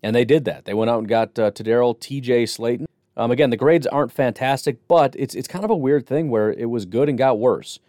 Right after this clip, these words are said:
His grades in order actually went seventy-nine, seventy-two, seventy, and sixty-eight. So I don't exactly know what to make of that. I'm sure the Packers had conversations with him and, and kinda got to the bottom of maybe what happened.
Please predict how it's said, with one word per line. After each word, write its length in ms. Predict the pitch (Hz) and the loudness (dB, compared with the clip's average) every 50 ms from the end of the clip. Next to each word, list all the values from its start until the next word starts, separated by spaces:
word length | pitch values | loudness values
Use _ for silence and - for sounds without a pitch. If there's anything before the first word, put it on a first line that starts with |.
| _ _ _ | _ _ _
His 140 | - 113 | -10 -8
grades 300 | 104 123 143 151 156 135 | 0 2 4 4 4 2
in 200 | - - 143 160 | -2 -2 0 2
order 420 | 151 139 156 156 120 87 67 - _ _ _ _ _ _ _ _ _ | 4 4 4 4 4 2 -2 -10 _ _ _ _ _ _ _ _ _
actually 300 | - 117 117 - - 127 | -2 -2 -2 0 -2 0
went 160 | 113 110 101 | -2 -2 -2
seventy-nine, 540 | - - 139 139 151 147 123 120 117 120 117 | -2 -2 0 0 0 0 0 0 0 0 0
seventy-two, 500 | - 131 127 127 135 123 - - 120 117 | 0 0 0 2 0 -4 -4 -4 -6 -4
seventy, 420 | - - 135 127 120 120 113 113 | -2 0 0 0 0 0 -2 -2
and 80 | 110 101 | -4 -4
sixty-eight. 580 | - - 120 - - 107 101 113 101 85 - _ _ _ _ _ _ _ | -4 -8 -8 -8 -8 -4 -2 -2 -2 -2 -6 _ _ _ _ _ _ _
So 280 | - - 110 101 95 - | -6 -2 0 0 0 0
I 60 | - | 0
don't 120 | 135 160 160 | 0 2 0
exactly 340 | 139 123 135 127 - 127 113 | 2 2 2 0 2 0 -2
know 420 | 113 117 120 120 120 117 117 - - - | 0 2 4 4 4 4 2 0 -4 -10
what 220 | - 131 127 113 | -2 0 0 0
to 80 | - 117 | 0 -2
make 240 | 98 98 110 123 - | 0 0 0 2 2
of 60 | 131 | 2
that. 180 | 123 127 131 127 | 4 4 4 2
I'm 60 | 107 | 0
sure 160 | - 120 110 | -2 -4 -4
the 80 | 101 - | -4 -2
Packers 380 | - 117 110 110 - 107 95 | -2 -2 -2 0 -2 -4 -4
had 180 | 110 113 104 101 | -4 -6 -6 -6
conversations 680 | - 113 110 101 98 - - 110 110 - - 113 107 | -6 -8 -6 -6 -6 -4 -2 -4 -4 -4 -6 -6 -2
with 160 | 110 110 - | -2 -2 0
him 160 | 117 110 110 | -2 -4 -4
and, 160 | 107 98 92 87 | -4 -4 -6 -8
and 260 | - 92 92 85 _ _ | -10 -12 -14 -14 _ _
kinda 200 | - 113 110 104 | -8 -6 -4 -2
got 200 | 107 107 101 - | -2 -2 -2 -2
to 40 | |
the 80 | 95 95 | -8 -6
bottom 300 | 85 95 101 107 107 101 | -2 0 0 0 0 -2
of 80 | 95 90 | -6 -4
maybe 300 | 95 101 104 98 104 98 | -2 -2 -2 -2 -4 -4
what 160 | 92 90 87 | -4 -6 -4
happened. 440 | 104 117 123 120 - 117 117 113 | -2 0 0 0 -2 -4 -6 -6